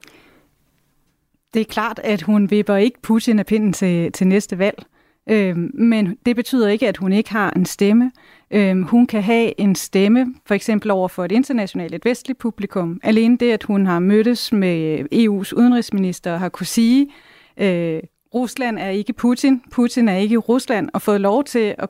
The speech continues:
at stå med det statement, øh, som jo ellers ikke er særlig udbredt, øh, blandt udenrigsministerne i øjeblikket, øh, at det har været, at det er allerede noget.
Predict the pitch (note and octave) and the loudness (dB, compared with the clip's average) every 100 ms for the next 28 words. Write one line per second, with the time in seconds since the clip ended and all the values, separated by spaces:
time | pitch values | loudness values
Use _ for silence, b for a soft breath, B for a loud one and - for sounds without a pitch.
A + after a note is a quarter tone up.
0 | - G3+ G3 B3+ A#3 G#3 G#3+ - G#3 A3 | -6 -6 -2 -2 -2 -2 -4 -2 -2 0
1 | A#3+ G3+ - - G3 F#3 E3+ G3+ G3 G3 | 0 -2 -4 -4 0 0 0 0 2 2
2 | G#3 A#3+ A#3+ B3 C#4 G3 A3 A3 F#3 G#3 | 2 0 0 0 0 -2 0 2 2 0
3 | A#3+ - G#3 D#3+ - - G3+ - G3+ F#3+ | 0 -2 -6 -6 -8 -6 -6 -4 -4 -2
4 | A3 G#3+ A3+ - G3+ G3 - F#3+ F#3 G#3 | -2 0 0 0 0 -2 -4 -2 0 0
5 | B3 C4 C4+ D4 B B B B B _ | 0 0 -2 -4 B B B B B _
6 | A3+ G#3+ G3+ G3 G#3+ A3+ - A#3+ A#3 C4 | -2 0 -2 -2 -4 -4 -2 -2 0 -2
7 | A3+ A3+ G3+ F#3+ F#3 - _ A3 G#3 A#3+ | -2 -2 0 -2 -4 -8 _ -4 -2 0
8 | B3+ A#3 - G#3 C#4+ A3+ C4 B3+ G#3 D4 | 2 2 0 0 0 2 2 2 2 0